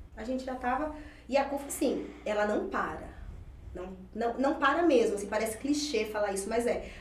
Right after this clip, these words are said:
As pessoas ali não param. Eu falo que, que as pessoas não, que as pessoas não dormem, o grupo não para, então são ideias, ideias, ideias, ações, mobilizações. É tudo muito rápido que acontece ali. Então eu falei assim, "Bom, eu tava sofrendo,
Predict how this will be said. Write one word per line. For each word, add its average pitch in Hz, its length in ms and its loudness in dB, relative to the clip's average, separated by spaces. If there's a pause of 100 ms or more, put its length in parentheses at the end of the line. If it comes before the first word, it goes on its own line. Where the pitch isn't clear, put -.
As - 100 -4
pessoas 262 300 6
ali 262 120 6
não 294 180 2
param. 185 240 0
Eu 185 80 -6
falo 214 140 -2
que, 202 80 -6
que - 180 -10
as 208 100 -4
pessoas 220 300 -4
não, 233 260 0 (360)
que 214 80 0
as 202 100 2
pessoas 226 300 0
não 254 140 4
dormem, 214 440 6 (260)
o 226 120 -2
grupo 269 280 0
não 254 280 4
para, 240 300 2
então 240 120 0
são 240 180 0
ideias, 233 440 4
ideias, 202 400 0
ideias, 214 420 4
ações, 247 720 2
mobilizações. 220 920 -2 (400)
É 247 100 2
tudo 262 300 -2
muito 285 240 2
rápido 208 500 0
que 180 100 -8
acontece 175 520 -6
ali. 170 240 -10 (540)
Então 233 280 -4
eu 247 60 -2
falei 269 160 -8
assim, 202 120 -8
"Bom, 190 360 -2 (720)
eu 349 320 -8
tava 339 220 0
sofrendo, - 560 0